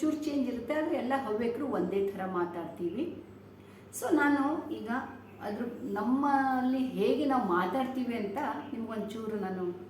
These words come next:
ತೋರಿಸ್ತೀನಿ ಇವತ್ತೊಂದು ಸ-, ಅದೇ ವಿಡಿಯೋ ಮಾಡೋಣ ಅಂತ ಅದು ಮಾಡ್ತಾಯಿದ್ದೀನಿ. ನಿಮ್ಗೆ ಇಷ್ಟ ಆಗ್ಬೋದು, ಇಷ್ಟ ಆದರೆ ಕಾಮೆಂಟ್ ಮಾಡಿ, ಲೈಕ್ ಮಾಡಿ,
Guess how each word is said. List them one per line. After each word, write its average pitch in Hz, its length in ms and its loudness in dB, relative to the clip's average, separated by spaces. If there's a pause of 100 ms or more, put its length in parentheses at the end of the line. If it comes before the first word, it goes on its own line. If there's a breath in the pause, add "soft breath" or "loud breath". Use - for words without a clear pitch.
ತೋರಿಸ್ತೀನಿ 196 460 -2
ಇವತ್ತೊಂದು 185 720 -2
ಸ-, - 240 -12
ಅದೇ 196 140 -6
ವಿಡಿಯೋ 214 360 -2
ಮಾಡೋಣ 196 340 -2
ಅಂತ 180 220 -4
ಅದು 185 360 -4
ಮಾಡ್ತಾಯಿದ್ದೀನಿ. 175 600 -2 (800 loud breath)
ನಿಮ್ಗೆ 254 220 6
ಇಷ್ಟ - 260 -2
ಆಗ್ಬೋದು, 247 540 2
ಇಷ್ಟ - 280 -6
ಆದರೆ 262 240 2 (600)
ಕಾಮೆಂಟ್ 320 320 4
ಮಾಡಿ, 285 460 2 (140)
ಲೈಕ್ 226 320 2
ಮಾಡಿ, 294 460 2